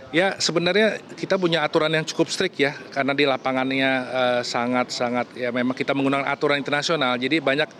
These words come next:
barang-barang yang, eh, tidak bisa masuk ke dalam. Jadi memang kita harapkan ya kalau masuk ke dalam ya,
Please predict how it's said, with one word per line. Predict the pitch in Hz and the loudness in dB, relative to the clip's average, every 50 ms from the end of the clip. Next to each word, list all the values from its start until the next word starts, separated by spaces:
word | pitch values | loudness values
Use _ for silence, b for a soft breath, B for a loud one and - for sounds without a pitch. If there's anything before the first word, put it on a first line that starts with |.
| B B B B B B B | B B B B B B B
barang-barang | - 131 139 143 143 143 139 139 143 151 160 170 175 | -2 0 0 0 0 0 0 0 2 2 0 0 2
yang, | 165 156 156 160 165 160 - B B B B B B B B - - | 2 0 0 0 -4 -8 -10 B B B B B B B B -8 -2
eh, | 139 139 139 143 147 147 147 147 147 147 - - - - - | 2 2 4 4 4 4 4 4 2 2 0 -4 -10 -6 -2
tidak | 156 151 165 170 | 0 0 0 0
bisa | 165 165 - 180 | 0 0 0 0
masuk | 170 175 180 175 - 175 - 170 | 0 0 -2 0 -2 -2 -2 0
ke | |
dalam. | 156 165 160 160 147 135 123 117 110 113 117 | 0 0 2 2 2 0 0 -2 -4 -6 -6
Jadi | 123 127 151 160 165 | -2 2 2 2 2
memang | 143 151 143 147 160 165 170 170 160 139 - - - - | 2 0 -2 0 0 -2 -2 -4 -8 -10 -14 -16 -10 -10
kita | 143 - 143 | -6 -6 -4
harapkan | 131 139 139 139 135 - 165 156 151 | -4 -2 -2 -2 -2 -2 -2 0 0
ya | 143 | 0
kalau | - 135 135 135 131 | 0 2 0 2 2
masuk | 135 131 - - 143 | 0 0 -2 -2 0
ke | 131 | 0
dalam | 135 139 143 151 | 2 2 2 2
ya, | 139 127 123 123 | 2 2 2 0